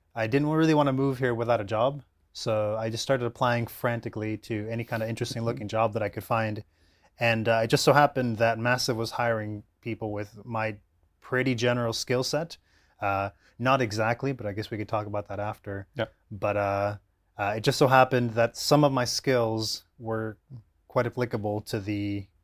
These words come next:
Speaker 1: job that I do today.
Speaker 2: Right.
Speaker 1: And, uh, yeah, I interviewed with my lead, Marcus, and, uh, Damir, and, uh, yeah,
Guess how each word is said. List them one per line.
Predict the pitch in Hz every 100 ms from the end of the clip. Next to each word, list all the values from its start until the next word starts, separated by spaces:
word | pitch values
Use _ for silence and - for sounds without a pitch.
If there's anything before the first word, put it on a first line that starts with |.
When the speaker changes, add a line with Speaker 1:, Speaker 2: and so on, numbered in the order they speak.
| _
Speaker 1:
job | - 117 104
that | 101
I | 95
do | 98
today. | - 101 98 98 _ _
Speaker 2:
Right. | 107
Speaker 1:
And, | 110 104
uh, | 104
yeah, | 107 143
I | 110
interviewed | 120 123 113 113 110
with | 107 104
my | 101 101
lead, | 104 117 107
Marcus, | 110 110 117 110 - - _ _ _ _ _ _
and, | 104 101
uh, | 101 101
Damir, | 113 113 117 113 110 110
and, | 104 101 98
uh, | 101 101 101 101 _ _ 139 143
yeah, | 131